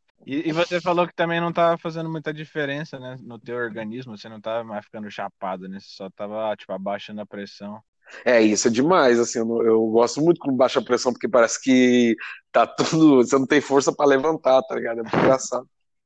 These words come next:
Speaker 1: É, deixa eu ver, o que mais é? Ah, uma coisa que eu ia te perguntar, eu tô lendo o bloco de notas porque eu me preparei, né?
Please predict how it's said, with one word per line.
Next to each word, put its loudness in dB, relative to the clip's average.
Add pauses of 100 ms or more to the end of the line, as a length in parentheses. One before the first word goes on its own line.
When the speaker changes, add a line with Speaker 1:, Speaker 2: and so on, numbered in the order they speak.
(560)
Speaker 1:
É, 0 (720)
deixa -8
eu -4
ver, -4
o -20 (600)
que -18
mais -12
é? -10 (320)
Ah, -2 (200)
uma -6
coisa -8
que -12
eu -4
ia -6
te -16
perguntar, -8
eu -16
tô -10
lendo -12 (500)
o -20
bloco -10
de -12
notas -14
porque -20
eu -14
me -14
preparei, -14
né? -14